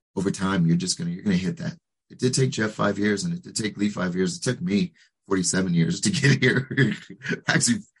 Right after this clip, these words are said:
sixteen years hitting my head, losing the first company, and then Evolve's now ten, eleven years old. So, um, it took me, it takes a while to get to where we're at,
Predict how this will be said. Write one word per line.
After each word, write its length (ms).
sixteen 500
years 320
hitting 240
my 160
head, 280
losing 300
the 80
first 260
company, 420
and 80
then 140
Evolve's 380
now 180
ten, 300
eleven 360
years 240
old. 240
So, 320
um, 400
it 80
took 200
me, 120
it 140
takes 260
a 40
while 260
to 140
get 200
to 80
where 160
we're 240
at, 180